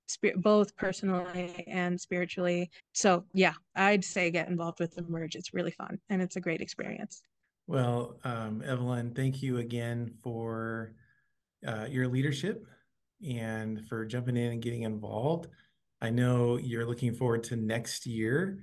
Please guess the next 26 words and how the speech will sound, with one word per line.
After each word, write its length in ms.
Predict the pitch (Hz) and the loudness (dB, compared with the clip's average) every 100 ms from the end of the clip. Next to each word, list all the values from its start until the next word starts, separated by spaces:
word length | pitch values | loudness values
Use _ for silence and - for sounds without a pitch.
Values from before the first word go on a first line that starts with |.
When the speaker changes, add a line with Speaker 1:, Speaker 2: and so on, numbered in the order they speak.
| - _ _ | -16 _ _
Speaker 2:
and 500 | 135 120 113 110 110 | -2 0 2 0 0
so 220 | 107 131 127 | 2 4 4
am 80 | |
I. 420 | 113 107 107 165 143 | 2 0 0 0 -2
I 60 | 120 | -2
think, 320 | 123 113 120 | -4 -4 -6
uh, 360 | 113 107 110 107 104 - | -4 -2 -4 -8 -12 -8
we 180 | 123 110 | -4 -2
have 180 | 110 110 | -2 0
built 220 | 120 117 | -2 -2
some 120 | 110 | -2
really 200 | 113 127 | 2 4
great 160 | 123 117 | 4 0
momentum, 640 | 110 107 127 135 151 156 - - _ _ 143 | 0 0 0 0 -2 -4 -8 -20 _ _ -4
and 540 | 117 113 110 110 107 - | -2 -2 -2 -2 -6 -8
it's 160 | - - | -8 -6
just 160 | 113 | -6
gonna 140 | 110 107 | -4 -4
get 140 | 107 | -4
better 220 | 107 104 | -4 -4
and 100 | 104 | -4
better. 340 | 107 104 101 - | -4 -4 -6 -10
So 120 | - | -12
I 60 | 104 | -10
can't 260 | - 110 | -6 -6
wait. 320 | 110 110 - | -2 -2 -4